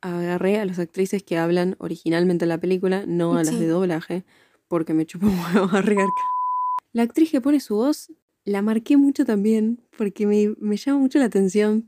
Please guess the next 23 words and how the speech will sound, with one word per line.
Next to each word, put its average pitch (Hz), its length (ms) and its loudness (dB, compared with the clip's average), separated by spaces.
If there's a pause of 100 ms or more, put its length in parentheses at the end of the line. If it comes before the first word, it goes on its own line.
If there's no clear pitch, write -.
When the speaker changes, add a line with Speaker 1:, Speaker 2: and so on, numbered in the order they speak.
(120)
Speaker 1:
Voy 226 100 0
a 220 60 0
decir 208 240 -2
una 196 160 0
burrada, 180 580 -4
sí. 180 320 -4 (160)
Yo 269 140 -4
pensé 254 300 0
que - 100 -16
este - 140 -10
era 240 80 0
un 202 100 2
nombre 220 260 2
reinventado, 196 680 0
no 202 100 -2
sabía 208 240 -6
que 175 80 -10
existía. 165 760 -4 (320)
Pero 226 220 0
la 233 100 2
actriz 320 340 0
se 269 120 0
llama 233 520 0